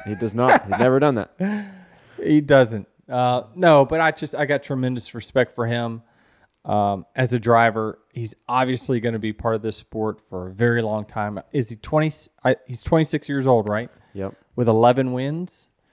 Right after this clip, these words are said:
Speaker 2: Let's see. Uh, if you add in, let's just pretend he goes on and, and he's one of the best nascar drivers over the next,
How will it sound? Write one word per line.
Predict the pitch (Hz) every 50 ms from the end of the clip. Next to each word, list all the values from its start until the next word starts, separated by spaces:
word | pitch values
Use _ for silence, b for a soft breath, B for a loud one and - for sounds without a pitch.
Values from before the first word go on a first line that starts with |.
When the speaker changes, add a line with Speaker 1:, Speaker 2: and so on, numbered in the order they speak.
| _ _ _ _ _ _ _ _ -
Speaker 2:
Let's | - - -
see. | - - - 101 95 90 90 90 90 95 92 78 60 - _ _ _ _ _ _ _ -
Uh, | 147 131 123 123 127 127 123 123 123 123 120 117 107 - - _ _ _ _ _ _ _ _ _ _
if | - - - -
you | 120 98
add | - 123 135 139 143 139
in, | 139 135 131 131 131 127 127 - _ _
let's | - 147 - -
just | 180 - - - - _
pretend | - - 113 _ - - - 131 120 110 104 104 104 101 101 - _ _ _ _ _ _ _ _ _ _ _ _ _
he | - 123 117
goes | 113 135 120 120 107 117
on | 117 113 110
and, | 110 107 - 117
and | 107 104 104
he's | 101 98 - - -
one | 120 120 113
of | 107
the | 101 104 101 _ _ - - _ _ _ _ _ _ _ _ _ - - _ _ _ _ - 113 110 _ _
best | - 143 143 139 - - 135
nascar | 127 123 123 120 - - - 127 120 117
drivers | 107 117 110 110 113 107 110 110 110 107 - - - -
over | 117 104 107
the | 98 104
next, | 101 104 107 110 110 110 - - - - - _